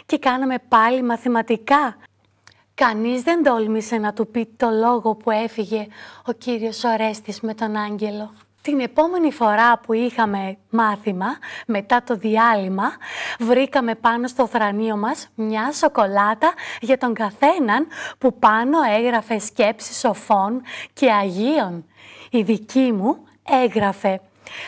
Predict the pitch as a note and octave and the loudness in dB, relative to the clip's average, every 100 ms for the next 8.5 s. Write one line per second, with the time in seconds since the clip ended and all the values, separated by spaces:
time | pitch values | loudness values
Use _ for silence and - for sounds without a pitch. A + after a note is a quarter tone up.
0 | - - D#4+ F4+ F4+ - D4 G4 D#4 C4 | -12 0 0 2 -4 2 2 2 2 2
1 | B3+ G#3+ G3+ - - - - A#3+ - - | 0 -2 -4 -12 -16 -8 -2 -2 -2 -2
2 | C4 C#4+ B3+ A3 G#3+ C#4+ D4 B3+ G#3+ G#3 | 0 2 2 -2 0 0 0 -2 0 2
3 | G#3 G#3 A3+ C#4 - A3+ G#3+ G#3 G3+ G#3 | 2 2 0 0 -2 -4 -2 -2 -2 2
4 | B3 B3 F#3+ G3+ D#4 - _ - - - | 4 4 2 -2 -2 -4 _ -20 -20 -18
5 | - C4 C#4 D#4 D#4 A3 G#3+ B3+ F4 - | -4 0 0 0 0 0 0 0 0 2
6 | A3+ G3+ G#3 G3 G3+ G3 - - - - | 2 2 -2 -4 -2 -2 -4 -18 -20 -18
7 | - - A3 B3 A#3 - A3 F#3 A3 D4 | -16 -8 -2 -2 -2 -4 -4 -2 -2 -2
8 | - - - G3+ | -6 -10 -4 -4